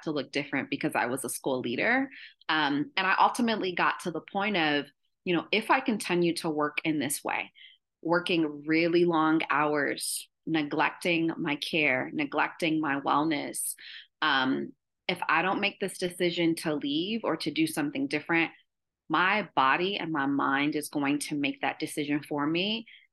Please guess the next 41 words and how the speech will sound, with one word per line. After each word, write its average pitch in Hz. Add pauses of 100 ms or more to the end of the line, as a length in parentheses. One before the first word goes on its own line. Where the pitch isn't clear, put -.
in 156
the 170
sense 151
that 147
it's -
going 131
to 143
break 123
down 147
and 170
I'm 151
not 131
going 143
to 147
be 143
able 147
to -
do -
it. 220 (460)
Um, 139
so 170
I 175
actually 160 (800)
was 175
a 202
yoga 170
teacher 170
at 151
the 165
time. 143
I 147 (460)
took 208
a 233
medical 180
leave 156 (140)
under 160
the 165
advice 160
of 170
my 160
therapist, 151